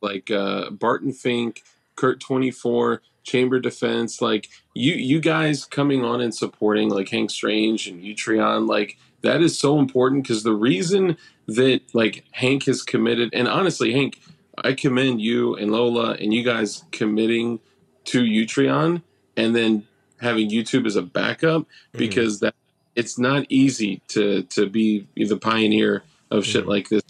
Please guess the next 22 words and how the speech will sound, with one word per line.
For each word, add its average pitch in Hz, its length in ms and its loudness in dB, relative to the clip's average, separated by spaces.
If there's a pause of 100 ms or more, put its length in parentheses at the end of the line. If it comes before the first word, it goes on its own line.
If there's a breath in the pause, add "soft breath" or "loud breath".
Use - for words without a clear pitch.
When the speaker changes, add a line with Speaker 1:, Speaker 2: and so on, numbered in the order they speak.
Speaker 2:
Oh, 180 160 0
no, 160 260 4
it's 123 100 0
Speaker 1:
YouTube - 60 4
Speaker 2:
not. 117 220 -2
Yeah, 175 800 -6
<laughs> 113 100 -2
it 131 80 2
isn't. 98 400 -4
I 123 120 -2
appreci-, 151 300 -4 (260 loud breath)
Speaker 1:
Yeah. 113 100 0
Speaker 2:
I - 20 0
appreciate 143 520 0
it. 98 100 0
Yeah, 160 160 2
man, 135 220 0
it's 139 160 -2
not. 147 280 -4
But, 117 220 0
you 135 100 -4
know, 117 300 -4